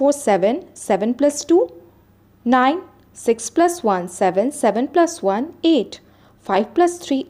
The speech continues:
eight और सेवन को हमने as it is लिख दिया। ओके, ये क्वेश्चन सॉल्व हो गया। Now next question is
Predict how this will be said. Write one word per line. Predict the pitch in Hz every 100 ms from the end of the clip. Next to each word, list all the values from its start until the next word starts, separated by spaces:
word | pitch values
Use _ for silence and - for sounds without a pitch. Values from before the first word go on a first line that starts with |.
| -
eight | 180 220 -
और | 254
सेवन | 247 208 185 185
को | 233 208
हमने | 202 269 311 196
as | 190 185 196
it | 330
is | 339
लिख | 233 175 -
दिया। | 170 185 - _ -
ओके, | 247 330 370 - _ _ _ _ -
ये | 185
क्वेश्चन | 208 208 214 208
सॉल्व | 220 233
हो | 277
गया। | 277 349 359 _ _ _
Now | 190 175 175
next | 170 - -
question | 320 311 311
is | 277